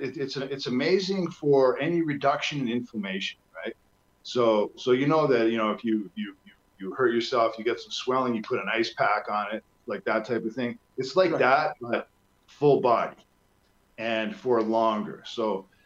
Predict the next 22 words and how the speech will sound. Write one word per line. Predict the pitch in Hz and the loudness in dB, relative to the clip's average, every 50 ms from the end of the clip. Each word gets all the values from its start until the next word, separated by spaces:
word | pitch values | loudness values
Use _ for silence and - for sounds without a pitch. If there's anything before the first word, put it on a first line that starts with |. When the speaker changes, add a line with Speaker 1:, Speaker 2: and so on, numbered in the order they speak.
| _ _ _ - | _ _ _ -6
Speaker 1:
it, | 120 120 120 | -4 -4 -2
it's | 135 - - 139 | -4 -6 -4 -4
amazing | 127 139 143 165 180 175 147 160 151 135 | -4 -2 -2 0 2 0 0 0 -4 -4
for, | - - 127 117 113 110 107 | -4 0 0 2 2 2 2
you | 113 110 | 0 -2
know, | 107 104 | -2 -4
if | 104 - 139 | -8 -8 -8
you | 131 | -6
have | 131 117 110 110 | -4 -4 -4 -4
any, | 120 123 117 110 107 101 90 90 | -4 -4 -2 -2 -4 -4 -4 -8
uh, | 87 80 82 76 82 | -10 -10 -10 -10 -10
you | 104 101 | -10 -10
know, | 87 80 - 107 | -10 -10 -10 -10
arthritis | 104 - - - 139 143 147 139 127 120 110 95 95 - - 113 | -12 -12 -8 -4 -2 0 0 2 2 2 0 0 -4 -6 -4 -2
or | 98 98 98 95 | -2 0 0 -2
joint | 90 87 - 143 139 139 135 - - | -4 -4 -4 -2 -2 -2 -4 -6 -8
pain, | 139 120 104 101 95 95 90 87 90 90 | -6 -4 -4 -4 -4 -6 -6 -8 -10 -8
or | 90 90 92 | -6 -6 -4
you | 95 101 104 104 | -4 -4 -4 -4
have, | - 98 104 101 95 95 95 - - 98 | -2 -2 0 0 0 0 -2 -4 -2 -2
uh, | 92 90 87 85 - | 0 0 -2 -2 -2
injuries, | 131 135 135 123 117 120 117 113 110 110 107 107 - - - | -4 -4 -4 -4 -4 -2 0 2 4 4 2 0 -4 -10 -14